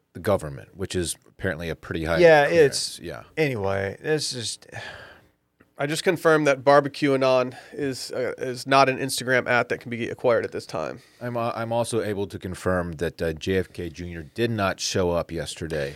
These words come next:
Speaker 2: No, but they thought he might come back at the Rolling Stones concert at the Cotton Bowl, and, um, I know some people who went, and he did not.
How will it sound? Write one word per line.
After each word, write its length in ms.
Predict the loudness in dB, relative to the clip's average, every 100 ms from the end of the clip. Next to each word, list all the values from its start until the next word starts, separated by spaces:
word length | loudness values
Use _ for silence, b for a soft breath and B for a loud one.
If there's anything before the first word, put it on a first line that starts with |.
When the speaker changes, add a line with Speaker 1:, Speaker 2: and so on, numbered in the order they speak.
| -4
Speaker 2:
No, 160 | 4 6
but 100 | 6
they 120 | 2
thought 240 | 6 4
he 60 | 4
might 240 | -2 -4
come 180 | -4 -2
back 220 | 2 0
at 100 | -2
the 80 | -8
Rolling 260 | -2 -2 -2
Stones 320 | -4 -2 -2
concert 380 | -4 -6 -6 -8
at 80 | -8
the 60 |
Cotton 340 | -2 -2 -2 -6
Bowl, 300 | -8 -8 -10
and, 360 | -10 -10 -8 -8
um, 240 | -8 -8
I 100 | -4
know 160 | -4 -4
some 160 | -6
people 240 | -10 -10 -10
who 80 |
went, 300 | -8 -8 -8
and 100 | -10
he 80 | -10
did 180 | -10 -8
not. 300 | -8 -8 -12